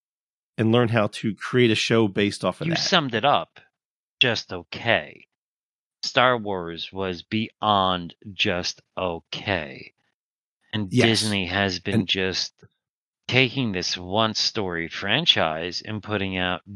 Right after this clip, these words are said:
Speaker 2: just okay or slightly better than okay for far too long.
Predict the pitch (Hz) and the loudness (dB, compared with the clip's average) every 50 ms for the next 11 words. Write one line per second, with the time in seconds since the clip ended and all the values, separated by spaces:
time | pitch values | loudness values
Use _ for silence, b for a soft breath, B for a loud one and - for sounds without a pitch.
0 | 98 90 - - 113 104 95 - - - - - 107 101 95 87 - - - - | -4 0 2 2 4 2 2 0 -4 -8 -4 -2 0 0 0 -2 -4 -8 -10 -2
1 | - 113 98 92 90 85 78 76 78 80 - - - 87 90 - - - 101 95 | 0 2 4 4 2 2 0 -2 -6 -10 -10 -10 -8 -6 -2 -2 0 0 2 0
2 | 98 76 87 95 92 90 - _ 104 95 92 90 90 82 78 78 76 73 82 92 | 0 -2 -4 -8 -10 -12 -4 _ 4 4 6 4 2 -2 -4 -6 -10 -6 -2 -2
3 | 87 85 85 85 80 78 - - - 95 92 - - - 87 82 78 76 69 85 | 0 0 -2 -4 -8 -12 -12 -8 -6 -6 -6 -6 -6 -6 -6 -6 -6 -8 -12 -14
4 | - _ _ _ _ - - 104 - - 117 104 101 - - - 95 85 87 95 | -16 _ _ _ _ -2 -2 -2 2 4 4 4 4 2 0 -4 -4 -2 0 0
5 | 98 87 - - - | 0 0 -2 -6 -16